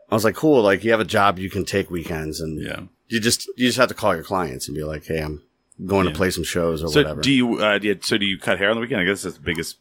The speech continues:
Speaker 1: I
Speaker 2: time.
Speaker 1: do. I teach hair, like, like, three days a week, and then I pretty much cut hair during the day on the weekends, and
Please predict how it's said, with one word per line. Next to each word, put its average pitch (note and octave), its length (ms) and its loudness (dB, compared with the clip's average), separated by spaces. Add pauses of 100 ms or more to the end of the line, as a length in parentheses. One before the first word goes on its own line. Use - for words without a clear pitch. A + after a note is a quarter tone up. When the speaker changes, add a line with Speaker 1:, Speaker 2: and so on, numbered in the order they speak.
Speaker 1:
I B2 120 6
Speaker 2:
time. A2 80 0
Speaker 1:
do. D#3 200 8
I G#2+ 120 6
teach D3 320 -2
hair, A#2 280 6
like, F#2+ 220 2 (420)
like, G#2 220 4
three G#2+ 240 2
days G2 180 6
a F#2 60 0
week, F2+ 300 4
and F2 120 2
then E2+ 120 0
I E2 100 0 (300)
pretty A#2+ 180 4
much F#2 160 0
cut F2 220 0
hair E2+ 200 -2
during E2 220 -2
the D#2+ 80 -2
day D#2 280 -2 (100)
on D#2+ 80 -6
the D#2 80 -6
weekends, D2+ 520 -8
and D2+ 200 -10